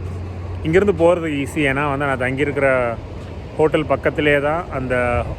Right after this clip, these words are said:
ஏர்போர்ட் இருக்கு. So, அதனால போறது ரொம்ப ஈஸி. அங்கிருந்து வர்றது வந்து பால்டிமோருங்கிற ஏர்போர்ட்டுக்கு வரேன். மத்தியானம் அஞ்சு மணிக்கு வரேன்.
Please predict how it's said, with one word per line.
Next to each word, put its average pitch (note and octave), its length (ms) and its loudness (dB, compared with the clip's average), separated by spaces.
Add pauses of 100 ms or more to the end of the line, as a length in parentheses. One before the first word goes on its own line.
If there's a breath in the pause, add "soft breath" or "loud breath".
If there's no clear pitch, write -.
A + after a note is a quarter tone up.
(220)
ஏர்போர்ட் C3+ 380 2
இருக்கு. B2+ 220 0
So, C3+ 140 0
அதனால C3 280 0
போறது D3 240 4
ரொம்ப B2+ 220 0
ஈஸி. B2+ 340 -2 (1300)
அங்கிருந்து E3+ 420 2
வர்றது D#3+ 460 4
வந்து D3+ 280 0
பால்டிமோருங்கிற D3 840 2
ஏர்போர்ட்டுக்கு A#2+ 440 -2
வரேன். B2 160 -2 (1300)
மத்தியானம் E3+ 560 2
அஞ்சு C3+ 260 -4
மணிக்கு D3+ 360 2
வரேன். B2+ 140 -2